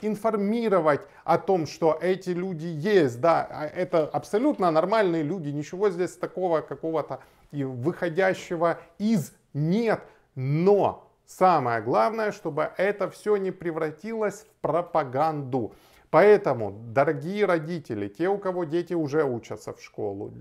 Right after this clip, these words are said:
либо там в ближайший, там, год пойдут в школу, обращайте на это внимание, смотрите,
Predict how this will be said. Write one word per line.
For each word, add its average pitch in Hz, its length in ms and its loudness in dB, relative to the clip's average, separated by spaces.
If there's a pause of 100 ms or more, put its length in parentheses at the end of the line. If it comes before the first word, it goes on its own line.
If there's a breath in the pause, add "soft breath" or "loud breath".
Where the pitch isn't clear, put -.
либо 117 840 -2
там 185 240 0
в 135 120 -12
ближайший, 160 1000 -2
там, 127 300 -6
год 170 300 -2
пойдут 165 480 -2
в - 60 -20
школу, 117 540 -4 (840 soft breath)
обращайте 139 680 0
на 123 140 -6
это 120 160 -4
внимание, 113 600 -6 (220 loud breath)
смотрите, 160 760 -4